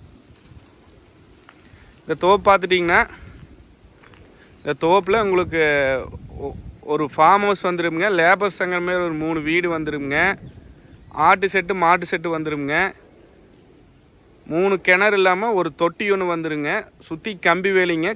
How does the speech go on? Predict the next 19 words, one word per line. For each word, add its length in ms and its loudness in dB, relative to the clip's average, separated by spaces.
கேமரா 440 4
மாட்டிருக்குதுங்க. 600 -4
பி 180 -2
ஏ 80 4
பி 160 -4
வாய்க்கா 360 4
தண்ணி 220 -2
வாங்கிங்க. 380 -2
இருபத்தி 480 -4
அஞ்சு 160 -4
ஹெச் 120 -8
பி 120 -8
ஃப்ரீ 240 -2
சர்வீஸ் 400 -2
வந்து, 400 -4
வந்துருமுங்க. 420 -6
உங்களுக்கு 320 -4
பல்லடத்துலேருந்து 600 2
பார்த்தீங்கன்னா 340 0